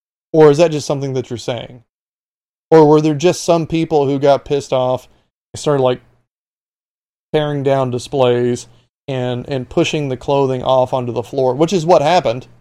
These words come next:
They did do that. And I'm sure there must have been some verbal altercations during that with the customers and the, the Target employee who came over and was like, "Dude, what the fuck? You can't do that," which is fine.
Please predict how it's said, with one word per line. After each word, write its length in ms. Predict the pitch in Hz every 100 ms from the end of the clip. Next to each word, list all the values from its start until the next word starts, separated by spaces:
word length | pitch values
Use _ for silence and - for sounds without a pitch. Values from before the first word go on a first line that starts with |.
| _ _
They 100 | 139
did 280 | 135 165 147
do 160 | 143
that. 340 | 143 117 117 - _ _ _
And 140 | 160
I'm 80 | 160
sure 320 | 151 196 196
there 120 | 175 151
must 240 | 156 165
have 100 | 147
been 140 | 147
some 180 | 135 139
verbal 340 | 123 123 131 123
altercations 800 | 123 123 - 131 135 151 156 160
during 300 | 143 147 143
that 280 | 143 151 - _ _ _
with 180 | 143 143
the 100 | 147
customers 640 | - 139 - 143 143 139
and 160 | 131 123
the, 120 | 120 -
the 100 | 127
Target 400 | 127 127 131 139
employee 560 | 135 123 135 131 131
who 100 | 131
came 300 | 123 131 131
over 160 | 131 135
and 80 | 135
was 80 | 123
like, 200 | 120 120
"Dude, 220 | 139 139
what 180 | 127 123
the 80 |
fuck? 340 | 123 139 131 131
You 60 |
can't 280 | 123 127 131
do 160 | 127 131
that," 200 | 147 156
which 160 | 208
is 120 | 233 196
fine. 480 | 233 240 165 175